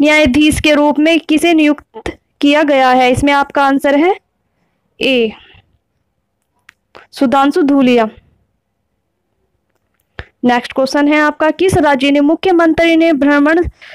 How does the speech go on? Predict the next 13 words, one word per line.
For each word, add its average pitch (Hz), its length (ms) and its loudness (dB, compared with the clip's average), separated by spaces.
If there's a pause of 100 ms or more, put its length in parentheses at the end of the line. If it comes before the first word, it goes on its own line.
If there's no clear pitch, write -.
सारथी 285 460 -2
योजना 302 380 2
के 294 220 0
तहत 254 360 0
महिलाओं 277 460 2
और 277 200 2
बुजुर्गों 277 460 0
के 302 200 0
लिए 262 160 2
मुफ्त 269 380 -2 (320)
बस 320 200 0
सेवा 277 260 0
शुरू 285 320 0